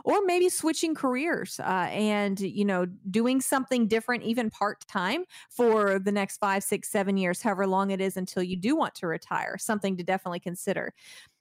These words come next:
And I know the big question is, how do I know if I have enough? That's what we hear all day, every day. How do, wh-, how much is enough? <laughs> And the answer to that really depends on your income. What, what,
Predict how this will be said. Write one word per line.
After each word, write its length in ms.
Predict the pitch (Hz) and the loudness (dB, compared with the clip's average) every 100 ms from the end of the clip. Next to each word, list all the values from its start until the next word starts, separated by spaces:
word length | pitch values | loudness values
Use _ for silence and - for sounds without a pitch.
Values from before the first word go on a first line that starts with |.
| - | -6
And 180 | 247 294 | -2 0
I 120 | 339 | 2
know 200 | 269 277 | 4 4
the 120 | 285 208 | 4 2
big 240 | 254 247 | 2 0
question 560 | - 277 - - 208 196 | 0 -2 -2 -2 -2 0
is, 600 | 196 196 240 240 190 180 - | 0 2 2 2 -4 -8 -12
how 300 | 196 208 190 | -6 0 2
do 180 | 220 269 | 4 4
I 120 | 339 | 4
know 180 | 240 208 | 4 4
if 100 | 233 | 2
I 120 | 247 | 2
have 180 | 294 359 | 2 2
enough? 420 | 285 180 180 - - | 2 -2 -6 -10 -6
That's 420 | 185 190 - - | 0 0 -2 -4
what 140 | 196 | -2
we 80 | 226 | 0
hear 360 | 233 254 269 - | 0 2 2 0
all 200 | 104 214 | 2 2
day, 180 | 254 269 | 4 2
every 220 | 302 330 | 2 2
day. 120 | 214 190 | 0 -2
How 140 | 226 240 | -2 -2
do, 100 | 226 | 0
wh-, 100 | 233 | -2
how 140 | 233 262 | 0 0
much 240 | 311 311 | 0 2
is 100 | 311 | 0
enough? 520 | 302 302 381 202 - - | 2 4 2 0 -6 -4
<laughs> 80 | 233 - - - - | -4 -6 -16 -10 0
And 180 | 254 233 | 2 2
the 260 | - 254 | 0 0
answer 240 | 339 320 277 | 0 -2 -2
to 140 | 240 | 0
that 200 | 214 196 | 0 0
really 360 | 220 240 277 311 | 2 4 4 2
depends 420 | 277 254 226 226 | 0 0 2 2
on 160 | 220 | 2
your 140 | 220 190 | 0 0
income. 580 | 254 339 220 - - - _ _ - | -2 -4 -8 -12 -12 -18 _ _ 0
What, 440 | 233 294 - 214 | 2 4 2 0
what, 240 | 233 277 | 2 0